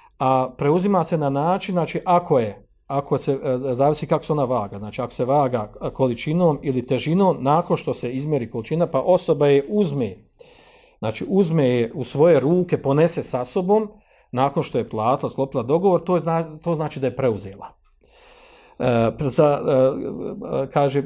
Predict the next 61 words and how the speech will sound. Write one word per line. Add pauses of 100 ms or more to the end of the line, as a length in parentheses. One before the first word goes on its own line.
smatra
se
da
je,
da
je
preuzela (260)
sa
prenošenjem
robe
od
mjesta
gdje
je
kupljena,
da
prenese
na
drugo
mjesto,
odnese
sa
sobom. (1000)
Da
kor-,
da
uzme
tu
robu
i
da
počne
da
je
koristi,
da
bude
na
tom
mjestu
gdje
je
kupila,
ali
da
počne
da
je
koristi,
da
upotrebljava
i
tako
dalje,
bez
obzira
što
ostane
na
istom
mjestu.